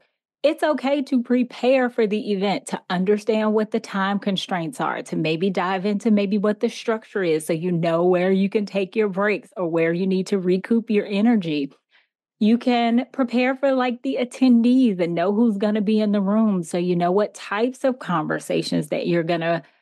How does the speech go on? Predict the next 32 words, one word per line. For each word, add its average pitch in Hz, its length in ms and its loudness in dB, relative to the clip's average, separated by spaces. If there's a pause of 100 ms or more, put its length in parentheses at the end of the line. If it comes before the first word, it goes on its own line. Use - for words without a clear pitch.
(160)
be 190 200 4
likely 170 500 -2
to 170 120 -6
have. 156 600 -8 (540)
You 254 400 4
preparing 240 1000 0
makes 190 500 -2
a 185 140 2
huge 208 540 0
difference 240 800 0
in 190 180 -2
kind 214 260 -4
of 190 140 -6
taking 196 500 -2
down 175 300 0
that 165 180 -2 (120)
fear 180 260 2
factor 262 500 -2
and 180 300 -4
taking 185 420 -4
off 165 220 -4
the 180 100 -4
pressure 190 840 -2 (440)
to 196 280 0
perform, 202 1040 0
really, 214 380 2
for 175 180 -4
lack 156 260 -2
of 175 100 -8
a 190 60 -4
better 196 300 -2
word. 202 360 -4